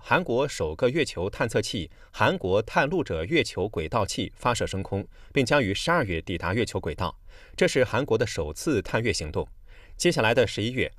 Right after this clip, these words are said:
阿联酋将把拉希德号月球巡视车送上月球表面，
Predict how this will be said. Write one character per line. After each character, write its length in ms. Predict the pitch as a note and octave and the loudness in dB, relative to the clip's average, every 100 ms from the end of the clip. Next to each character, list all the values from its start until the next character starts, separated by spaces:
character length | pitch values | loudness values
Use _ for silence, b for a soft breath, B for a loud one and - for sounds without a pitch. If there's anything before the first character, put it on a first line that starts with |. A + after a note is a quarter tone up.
| - | 2
阿 100 | E3+ | 4
联 100 | F3 | 4
酋 240 | - F#2+ | 0 0
将 200 | A2 D3 | 0 0
把 200 | F#2+ E2 | 0 -2
拉 140 | A2 D#3+ | 0 0
希 200 | - D#3 | 0 0
德 160 | F#2+ | 0
号 260 | G#2+ B2 F2+ | 2 2 2
月 180 | D#3+ C3 | 0 -2
球 300 | - F2 G#2+ | -2 -4 -2
巡 260 | - F2+ | -4 -4
视 160 | B2+ B2+ | -2 -4
车 320 | - C#3+ C#3+ B B B | 0 0 0 B B B
送 220 | - F3+ | 0 0
上 200 | C#3 A2+ | 0 0
月 100 | C#3 | -2
球 140 | - | 0
表 220 | A#2+ D#2+ D#2+ | 0 -2 -2
面， 260 | B2+ E2 | -2 -2